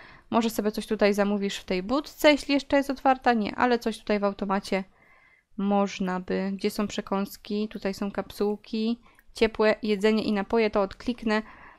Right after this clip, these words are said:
I jeszcze tutaj dopowiem szybciutko. Właśnie, e, tak. Już chyba nie będę się więcej powtarzała, bo tutaj się już tutaj motam. <laughs> Motam w opowieściach. Po prostu zapraszam was na Instagrama,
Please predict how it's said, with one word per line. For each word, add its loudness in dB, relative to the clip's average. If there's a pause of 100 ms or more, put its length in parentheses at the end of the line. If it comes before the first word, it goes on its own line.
(240)
I -2
jeszcze 2
tutaj 2
dopowiem 0
szybciutko. 0 (1500)
Właśnie, 2 (520)
e, 2
tak. 2 (300)
Już 2
chyba 6
nie 6
będę 6
się -2
więcej 0
powtarzała, 4
bo 2
tutaj 2
się 0
już -2
tutaj 2
motam. 6 (320)
<laughs> -8
Motam 6
w 4
opowieściach. 4
Po 2
prostu -2
zapraszam 4
was -2
na 4
Instagrama, 4